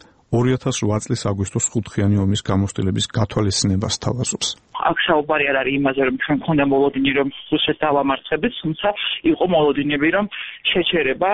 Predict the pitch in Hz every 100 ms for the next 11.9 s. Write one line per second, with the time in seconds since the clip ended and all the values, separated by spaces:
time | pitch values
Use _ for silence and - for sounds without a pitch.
0 | 226 208 - 139 - - 254 285 - 147
1 | 202 - 156 139 - - 135 131 151 -
2 | - - 151 - 143 - 254 - - -
3 | - 143 143 - 160 165 147 127 147 156
4 | - 151 127 131 135 165 147 160 151 151
5 | 151 147 196 240 - - - 208 151 190
6 | - 147 - 151 147 160 220 233 - -
7 | - 165 156 147 135 - 151 156 123 -
8 | - - 147 151 151 156 - 131 - -
9 | 135 143 - 196 220 185 - 170 160 156
10 | 156 - 160 160 165 - 156 143 - 143
11 | 147 170 160 135 135 135 175 -